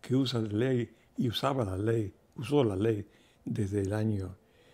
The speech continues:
en que fue sancionado el código, se,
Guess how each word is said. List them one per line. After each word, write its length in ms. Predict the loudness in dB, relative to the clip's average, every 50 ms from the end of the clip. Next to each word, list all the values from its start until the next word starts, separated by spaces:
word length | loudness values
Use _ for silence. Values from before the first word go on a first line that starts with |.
| -20 -20 -20 -20 -20 -20 -20 -20 _ _ _ _ _ _
en 140 | 0 0 0
que 140 | 2 0 -2
fue 180 | 2 2 2 4
sancionado 460 | 4 2 2 4 2 2 4 6 6
el 120 | 4 4
código, 520 | 4 6 8 8 8 8 6 4 0 0 -6 -14 -20 -20 _ _ _ _ _ _ _ _ _ _ _ _ _ _ _ _ -20 -20 -20 -20 -20 _ _ _ _ _ _ _ _ _ _ _ _ _ -20 -20 -20 _ _ _ _ -20 -20 -20 _ _ _ _ -16
se, 520 | -12 -8 2 4 4 6 6 4 2 -4